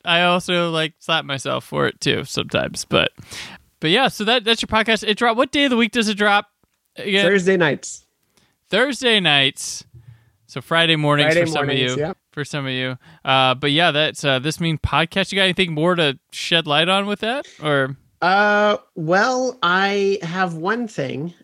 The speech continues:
Speaker 2: Um, the
Speaker 1: Okay.
Speaker 2: director of King Tweety has reached out to me on Twitter. <laughs>
Speaker 1: Oh, okay.
Speaker 2: And, uh, said that she'll come on the podcast to discuss the movie with me,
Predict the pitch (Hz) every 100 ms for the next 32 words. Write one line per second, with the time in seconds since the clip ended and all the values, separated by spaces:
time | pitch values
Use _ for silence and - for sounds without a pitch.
0 | - 151 151 151 147 - 160 160 151 156
1 | 151 165 - 165 151 - 160 151 - 151
2 | 147 143 143 143 135 - 143 135 - 143
3 | 135 139 143 127 135 151 - - - -
4 | 349 - 185 403 277 190 - 247 220 160
5 | 156 160 156 143 156 156 156 147 170 165
6 | 175 175 180 185 320 294 147 135 - 151
7 | 147 - 165 - 185 233 285 131 147 151